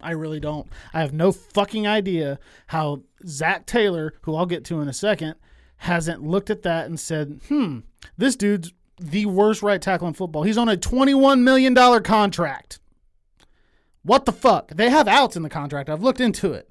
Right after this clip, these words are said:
They can get out of it. How the fuck is this dude gonna start against Myles Garrett tomorrow night? I don't give a fuck who else it is. Put somebody else out there. That dude is fucking worthless.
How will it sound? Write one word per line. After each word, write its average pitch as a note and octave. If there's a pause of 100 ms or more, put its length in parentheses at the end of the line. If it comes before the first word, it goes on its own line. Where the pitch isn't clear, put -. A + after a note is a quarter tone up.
(220)
They G3+
can B3
get G#3+
out A#3
of D#3+
it. - (360)
How F#4
the G4
fuck F#4
is A#3+
this C#4+
dude C#4+
gonna C4+
start D4+
against A#3+
Myles C4+
Garrett B3
tomorrow D#3
night? A#2+ (420)
I F4
don't G#4+
give E4
a D4+
fuck E4
who G4+ (100)
else E4+
it A3
is. B2+ (140)
Put -
somebody D#4
else C4
out C4
there. F3+
That A3+
dude C#4
is A#3+
fucking B3+
worthless. A3